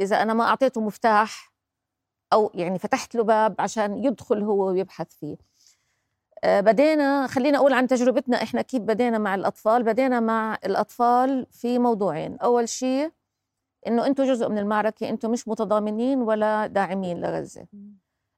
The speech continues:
Speaker 1: آه، باختصار، آه، كل من هجر عام ثمانية وأربعين كان ممكن القدر يسوقه لأنه يكون في غزة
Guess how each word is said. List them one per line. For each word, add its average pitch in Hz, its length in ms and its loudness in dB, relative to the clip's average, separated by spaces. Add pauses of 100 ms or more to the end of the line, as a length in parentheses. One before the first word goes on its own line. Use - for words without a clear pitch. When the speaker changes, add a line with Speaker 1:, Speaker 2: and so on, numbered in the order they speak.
Speaker 1:
آه، - 100 4
باختصار، 285 800 0 (100)
آه، 208 720 2 (120)
كل 311 300 4
من 262 200 2
هجر 220 340 0
عام 208 240 2
ثمانية 226 340 -2
وأربعين 220 600 0
كان 214 260 -4
ممكن 226 380 -2
القدر 214 400 0
يسوقه 247 500 -2
لأنه 196 280 -2
يكون 220 280 -4
في 220 180 -6
غزة 214 480 -2